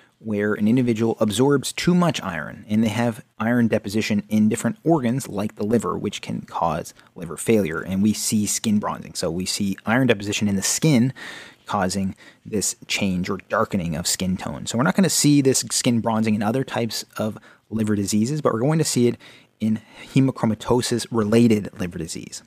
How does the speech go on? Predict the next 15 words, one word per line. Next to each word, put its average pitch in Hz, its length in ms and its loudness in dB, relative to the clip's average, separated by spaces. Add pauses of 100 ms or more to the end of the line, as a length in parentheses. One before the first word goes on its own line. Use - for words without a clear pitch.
(340)
We 127 100 0
can 147 80 2
also 165 160 2
see 151 180 0
melanonychia 110 960 2 (140)
as 110 140 0
well. 120 340 -2 (280)
So - 140 -2
this 123 160 2
is 135 120 -2
where 113 460 2
the 110 320 0 (320)
nail 113 360 6
bed 104 380 2 (260)
changes 120 480 4